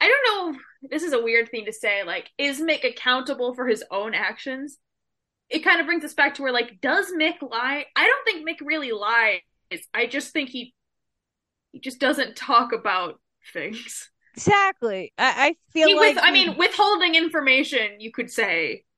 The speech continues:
Speaker 2: No,
Speaker 1: it's
Speaker 2: I
Speaker 1: not
Speaker 2: just
Speaker 1: great,
Speaker 2: feel like
Speaker 1: but
Speaker 2: he doesn't trust enough it, people enough to tell everybody who he is. Like,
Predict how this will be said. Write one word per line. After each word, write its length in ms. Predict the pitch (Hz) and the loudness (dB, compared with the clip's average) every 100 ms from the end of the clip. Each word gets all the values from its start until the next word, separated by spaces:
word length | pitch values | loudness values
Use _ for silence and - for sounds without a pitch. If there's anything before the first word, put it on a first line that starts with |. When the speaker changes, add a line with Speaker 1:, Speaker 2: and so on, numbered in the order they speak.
| _ - | _ -8
Speaker 2:
No, 100 | 440 - 370 | -8 -4 -6
Speaker 1:
it's 80 | - | -2
Speaker 2:
I 60 | 392 | 0
Speaker 1:
not 100 | - | -2
Speaker 2:
just 80 | 508 | -4
Speaker 1:
great, 180 | 359 - | 0 4
Speaker 2:
feel 220 | 698 320 | 4 4
like 260 | 302 294 294 | 0 0 -2
Speaker 1:
but 80 | - | -8
Speaker 2:
he 140 | 302 | -10
doesn't 440 | 247 277 269 285 262 | -4 -4 -2 -8 -8
trust 300 | 277 254 - | -4 -4 -4
enough 320 | 240 226 208 - _ | -4 0 0 -2 _
it, 160 | 214 - 202 | -6 -4 -6
people 380 | - 247 240 214 | -6 0 2 4
enough 480 | 196 196 208 202 196 _ _ | 2 -2 0 0 -4 _ _
to 160 | 214 202 - | -16 -16 -8
tell 240 | 185 185 - | -4 -2 0
everybody 480 | 202 196 196 185 185 | 0 0 2 2 0
who 180 | - 185 | -2 -2
he 200 | 180 175 | 0 0
is. 200 | 160 139 - | 0 -2 -8
Like, 180 | 160 | -10